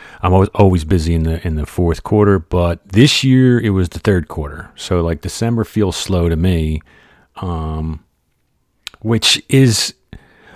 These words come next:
overall is, is probably more accurate. Like, we always kinda saw a slowdown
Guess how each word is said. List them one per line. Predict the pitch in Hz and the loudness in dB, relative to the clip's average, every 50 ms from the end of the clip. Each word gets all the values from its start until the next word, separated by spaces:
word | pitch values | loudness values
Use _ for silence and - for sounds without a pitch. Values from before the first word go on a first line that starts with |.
| - - | -2 4
overall | 131 135 139 139 123 113 120 113 107 95 - 113 123 139 131 110 95 87 85 85 | 6 8 8 8 6 6 4 2 2 2 0 0 0 0 0 0 0 -2 -4 -6
is, | - 85 85 85 - - | -6 -6 -6 -6 -6 -6
is | - - 95 85 | -4 -4 -4 -4
probably | - - - - 98 98 95 90 80 82 82 82 | -6 -6 -6 -4 -2 0 0 0 -2 -2 -2 -2
more | 80 80 80 80 80 80 | -2 -2 -4 -2 -2 -2
accurate. | 80 82 78 - - 85 80 78 80 82 | -2 -4 -4 -6 -6 -6 -6 -4 -4 -6
Like, | 85 82 78 - | -6 -8 -6 -6
we | 90 87 87 | -4 -2 0
always | 92 90 92 95 87 - - | 0 0 0 0 -2 -4 -6
kinda | - - - 92 87 82 | -8 -8 -6 -6 -6 -6
saw | 82 - - - 101 87 82 80 85 82 | -6 -4 -2 0 0 0 0 -2 -4 -6
a | |
slowdown | - - - - 90 85 80 78 78 78 76 76 78 78 76 76 | -6 -6 -4 -2 -2 -2 -2 -2 -4 -4 -4 -4 -4 -4 -6 -6